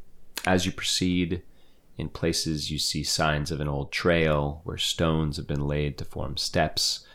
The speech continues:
but for the most part, this whole area has been retaken by the forest. The going is tough up this steep hillside through the undergrowth. Your clothes get caught on brambles constantly.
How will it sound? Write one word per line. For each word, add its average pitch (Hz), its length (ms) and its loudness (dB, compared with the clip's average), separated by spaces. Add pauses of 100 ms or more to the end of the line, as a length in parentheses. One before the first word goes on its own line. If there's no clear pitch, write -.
(120)
but 85 120 0
for - 60 -8
the 85 60 0
most 113 240 6
part, 95 380 6 (840)
this 76 140 0
whole 90 180 6
area 80 280 6
has 76 100 -2
been 73 220 -2
retaken 73 480 -4
by - 280 -4
the - 80 -10
forest. - 760 -6 (880)
The 101 100 2
going 85 300 6
is 76 120 0
tough - 600 2
up 87 180 -2
this 82 180 0
steep - 360 -2
hillside 82 640 0
through 78 180 -2
the 76 120 -2
undergrowth. 82 720 -4 (760)
Your 85 100 2
clothes 80 560 4
get - 180 -2
caught 78 240 2
on 73 160 0
brambles 73 680 0
constantly. 76 840 -2